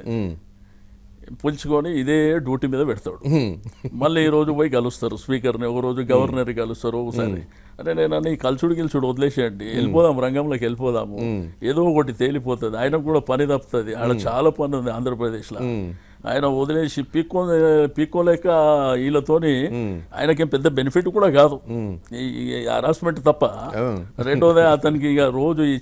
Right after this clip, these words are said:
Speaker 2: చేదాడపడం తప్ప.
Speaker 1: అవును, ఏంది ఈ పంచాయతీ ఏంటి అసలు ఈ డబ్బులు?
Speaker 2: డబ్బులు అంటేనా,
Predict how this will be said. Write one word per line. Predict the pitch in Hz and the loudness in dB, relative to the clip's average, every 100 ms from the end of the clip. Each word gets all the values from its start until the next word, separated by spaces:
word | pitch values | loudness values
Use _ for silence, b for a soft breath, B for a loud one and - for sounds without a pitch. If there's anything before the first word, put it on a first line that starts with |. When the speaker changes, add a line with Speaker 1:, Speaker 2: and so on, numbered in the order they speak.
| 143 | 2
Speaker 2:
చేదాడపడం | 156 156 156 143 135 | 6 6 6 2 2
తప్ప. | 123 123 98 - - | -2 -2 -6 -6 -2
Speaker 1:
అవును, | 190 180 | -2 0
ఏంది | 135 175 208 185 | 0 -2 -4 -4
ఈ | |
పంచాయతీ | 160 156 190 175 | -4 -2 -2 -2
ఏంటి | 175 165 | -2 -4
అసలు | 151 160 | -4 -4
ఈ | 147 | -4
డబ్బులు? | 117 120 156 151 151 156 b b b b b - | -2 -2 -2 -4 -6 -12 b b b b b -8
Speaker 2:
డబ్బులు | 147 175 214 | -6 -2 0
అంటేనా, | 180 143 135 139 | 0 0 -2 -2